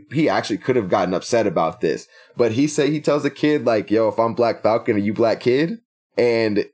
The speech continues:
that kid is just a kid. We don't, everything doesn't have to be about race. And yes, we do live in America where race is a very big thing, but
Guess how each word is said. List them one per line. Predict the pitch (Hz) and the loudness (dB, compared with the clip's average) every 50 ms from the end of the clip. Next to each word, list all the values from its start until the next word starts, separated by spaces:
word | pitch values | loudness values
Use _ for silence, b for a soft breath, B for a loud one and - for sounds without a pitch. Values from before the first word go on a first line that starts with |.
| _ _ | _ _
that | 107 101 123 127 123 - | -4 0 0 0 0 -2
kid | - - 175 175 | 0 0 2 2
is | 180 170 - | 2 0 0
just | - 170 170 | 0 -2 -2
a | 151 | -2
kid. | 135 - - 151 160 160 143 113 104 | -4 0 0 0 2 2 0 0 0
We | 120 135 | 0 0
don't, | 151 156 151 - - - | 2 0 0 -2 -2 0
everything | - 147 160 190 190 - 185 175 | 0 0 0 0 0 0 0 2
doesn't | 170 160 151 151 | 2 0 0 0
have | 139 120 120 120 - | 0 0 0 0 -2
to | - | -4
be | 110 98 113 | -2 0 0
about | 107 101 92 98 87 80 - | 0 2 0 0 0 0 0
race. | 80 87 78 73 - - | -2 -2 -2 -2 -2 -4
And | 92 95 | -2 0
yes, | 107 131 135 135 - | 2 0 0 0 0
we | 147 135 | -2 0
do | 107 131 139 | 0 0 0
live | 135 135 131 123 | 2 2 0 0
in | 127 | -2
America | 120 107 107 110 110 110 107 - 107 | -2 -2 0 0 0 -2 0 0 0
where | 101 101 95 | 2 2 2
race | 95 104 107 104 - | 2 0 0 0 -2
is | 101 98 | -2 0
a | 98 92 | 0 -2
very | 78 82 95 98 104 101 | 0 2 2 2 2 0
big | 95 85 101 101 90 - | 0 0 0 -2 -2 -2
thing, | - 104 107 110 110 113 110 B B B B B _ - | -2 0 0 0 -2 -4 -8 B B B B B _ 0
but | 117 110 104 - | 0 0 0 -2